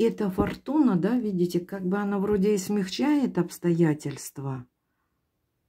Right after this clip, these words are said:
но его всё-таки отправят далеко-далеко. Это дальний путь, миграция,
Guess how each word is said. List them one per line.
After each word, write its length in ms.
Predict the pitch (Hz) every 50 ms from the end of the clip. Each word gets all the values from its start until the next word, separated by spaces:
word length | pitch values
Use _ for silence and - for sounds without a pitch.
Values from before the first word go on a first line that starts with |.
| _ _ _ _ _ _ _ _ _ _ _ _ _ _ _ _ _ -
но 280 | 202 202 233 254 285
его 360 | 269 240 226 240 220 247 254
всё-таки 500 | 240 247 - 240 233 - 226 214 214 -
отправят 580 | 214 202 190 - - 190 214 214 185 190 180 175
далеко-далеко. 800 | 175 196 190 185 190 185 - 196 175 180 190 190 190 190 185 180
Это 200 | 175 175 180 208
дальний 440 | 185 180 208 208 208 202 202 208 202
путь, 260 | 190 - 185 160 -
миграция, 880 | 180 190 202 185 175 202 202 175 160 160 - - 156 147 143 139 135